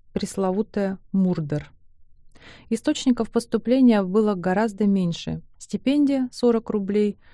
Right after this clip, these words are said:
и случайные приработки. У родителей мы денег не брали, нечего было брать. Гонорар за роль в фильме,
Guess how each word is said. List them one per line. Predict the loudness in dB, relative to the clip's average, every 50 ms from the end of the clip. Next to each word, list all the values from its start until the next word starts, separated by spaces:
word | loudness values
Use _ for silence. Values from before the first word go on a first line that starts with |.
| -20 -20 -10 -6
и | -6 -6 -6 -8
случайные | -8 -8 -8 -6 -4 -4 -4 -2 -2 0 -2 -2 -4
приработки. | -6 -6 -6 -4 -4 -4 -4 -6 -8 -10 -12 -14 -16 -16 -14 -14 -14 -16 -20 -20 -20 -20 -20 -20 -8 -6
У | -4 -2
родителей | -2 -2 -2 -4 -6 -4 -4 -4 -2 -2 -2
мы | 0 0 -2 -2
денег | -4 -4 -2 -2 -2 -4 -6 -6 -6
не | -4 -4
брали, | -2 -2 -4 -4 -4 -4 -6 -8 -10 -12 -16 -8 -2
нечего | 0 0 0 -2 -4 -8 -8 -8 -6
было | -6 -6 -6 -6
брать. | -6 -6 -8 -8 -10 -12 -14 -20 -20 _ -20 -20 -20 -20 -20 -20 -20 _ _ _ _ _ _ _ _
Гонорар | -4 -2 0 2 2 2 2 2 2 0 0
за | -2 -2 -2 -2
роль | 0 -2 -2 -4
в | -6
фильме, | -12 -8 -4 0 2 4 6 4 4 2 0